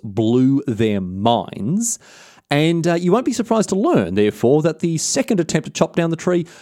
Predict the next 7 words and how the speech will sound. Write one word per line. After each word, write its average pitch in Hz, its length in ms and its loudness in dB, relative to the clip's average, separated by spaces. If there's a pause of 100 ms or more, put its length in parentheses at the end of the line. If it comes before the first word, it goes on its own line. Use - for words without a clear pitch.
(200)
goes 220 200 4
rather 247 320 2
more 208 240 6
smoothly 151 720 2 (220)
than 139 240 2
the 131 80 2
first. - 640 2